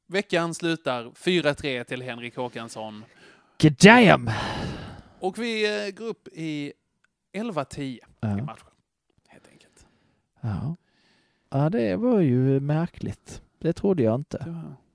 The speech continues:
Speaker 1: nej. Nej, men, eh, det är så härligt. Man, eh, livet kan, kan överraska en, va?
Speaker 2: Verkligen.
Speaker 1: När man tror att man har det dåligt. Så kommer man, och så lyssnar man på pissveckan och så märker man att nej,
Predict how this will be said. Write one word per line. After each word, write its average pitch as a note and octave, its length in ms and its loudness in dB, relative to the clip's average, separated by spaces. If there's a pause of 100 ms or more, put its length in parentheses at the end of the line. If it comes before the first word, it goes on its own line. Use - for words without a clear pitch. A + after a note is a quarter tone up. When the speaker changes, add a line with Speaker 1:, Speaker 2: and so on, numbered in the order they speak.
(320)
Speaker 1:
nej. A3+ 460 -4 (320)
Nej, G3 140 -6
men, C4+ 220 -4
eh, C#4 200 -4
det C4+ 160 -4
är C4 60 -6
så C#4 180 -6
härligt. C4 420 -2
Man, A3 280 -6
eh, A#3 260 -6
livet G#3+ 480 -4
kan, G#3 500 -6
kan A3+ 260 -6
överraska F#3+ 600 -4
en, A2 140 -18
va? - 100 -16 (440)
Speaker 2:
Verkligen. F3 580 6
Speaker 1:
När - 60 -2
man - 60 -4 (140)
tror F3 100 -2
att - 120 -6
man F3 180 -2
har E3+ 360 2
det C3+ 100 -2
dåligt. D3+ 680 -2 (840)
Så D4 200 -2
kommer D4 260 4
man, A3 100 2
och A3+ 140 -2
så C4 80 2
lyssnar B3 340 0
man F#3 140 2
på F3+ 100 0
pissveckan C#3+ 580 -6
och G3+ 100 -8
så C4 100 -10
märker B3 200 -8
man G3+ 100 -8
att G3 160 -12
nej, F#3 580 -6